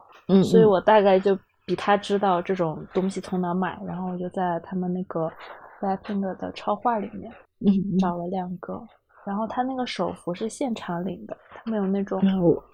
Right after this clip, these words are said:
Speaker 1: 就是有粉丝做好的，是吗？
Speaker 2: 是的，粉丝
Speaker 1: 哎，我觉
Speaker 2: 真的很用心。
Speaker 1: 也不要钱。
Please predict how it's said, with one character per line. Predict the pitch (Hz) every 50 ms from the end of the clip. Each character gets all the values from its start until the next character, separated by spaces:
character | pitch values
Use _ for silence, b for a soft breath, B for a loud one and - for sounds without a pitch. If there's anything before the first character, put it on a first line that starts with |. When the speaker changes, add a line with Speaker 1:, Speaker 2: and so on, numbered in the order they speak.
| - - _ -
Speaker 1:
就 | - 208
是 | 202 - 208
有 | 196
粉 | 208 - - 156 143
丝 | - - - 196
做 | 190 - 220
好 | 202 - - - -
的， | 175 - - - - -
是 | - - - 156
吗？ | 165 147 - - b b b b b b b
Speaker 2:
是 | - - - - 214 196
的， | - - 175 156 139 143 147 180 202 -
粉 | - - 202 185 190
丝 | - 214 208
Speaker 1:
哎， | 208 214
我 | 214 208 196
觉 |
Speaker 2:
真 | 190 202
的 | 165 -
很 | - - 160 160 160 170
用 | 175 170
心。 | 165 170 - - - - 175 -
Speaker 1:
也 | 196 190
不 | 175 - 196
要 | 190 185 190 190
钱。 | - - - 170 156 160 165